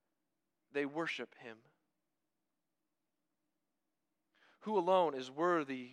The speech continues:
of worship? God. Who alone is worthy to be praised? God. These women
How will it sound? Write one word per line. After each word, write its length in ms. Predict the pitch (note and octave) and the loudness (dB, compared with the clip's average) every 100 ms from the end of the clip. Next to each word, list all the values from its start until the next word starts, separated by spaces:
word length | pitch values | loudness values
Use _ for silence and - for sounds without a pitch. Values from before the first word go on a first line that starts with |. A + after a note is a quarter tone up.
| C#3 | -8
of 160 | C#3 C3+ | -6 -4
worship? 500 | D3+ D#3 - A2+ - _ _ _ _ _ _ _ _ _ _ _ _ _ _ - | -2 0 -2 -6 -14 _ _ _ _ _ _ _ _ _ _ _ _ _ _ 6
God. 320 | C#3 A2+ G#2+ _ _ _ _ _ _ _ _ _ _ - | 6 6 -4 _ _ _ _ _ _ _ _ _ _ -2
Who 140 | A3+ | 4
alone 520 | G3 F#3 G#3 F3 E3 D#3+ | 6 8 8 6 2 -2
is 200 | D#3+ D3 | -2 0
worthy 420 | D#3 G3 F3 D3+ | 4 6 4 0
to 120 | - | -6
be 80 | C#3+ | -12
praised? 680 | D3+ G#3 G#3 C#3+ A#2 - - - _ _ _ _ _ _ _ _ | -4 8 10 10 6 -8 -12 -20 _ _ _ _ _ _ _ _
God. 320 | D#3 C3+ A2+ A#2+ _ _ _ _ _ _ _ _ - - | 6 6 6 -6 _ _ _ _ _ _ _ _ -20 -4
These 300 | F#3+ A#3+ G3+ | 0 0 4
women 380 | A#3 F3 F3 | 6 6 2